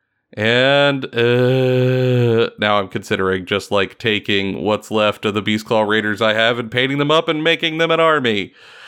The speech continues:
So, we'll, we'll see where I land on that. I'm sure it'll change by the day.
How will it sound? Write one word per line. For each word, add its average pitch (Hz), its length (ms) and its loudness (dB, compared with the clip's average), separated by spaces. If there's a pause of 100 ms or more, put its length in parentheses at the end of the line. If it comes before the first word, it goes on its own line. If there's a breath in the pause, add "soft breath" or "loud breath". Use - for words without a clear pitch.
(440 loud breath)
So, 127 500 0 (100)
we'll, 131 280 0
we'll 139 140 0
see 131 200 -2
where 110 200 2
I 104 40 2
land 101 260 0
on 95 100 0
that. 98 120 0
I'm 95 100 -2
sure 113 160 -2
it'll 98 120 -8
change 92 320 -8
by 90 140 -2
the 87 100 -6
day. - 320 -6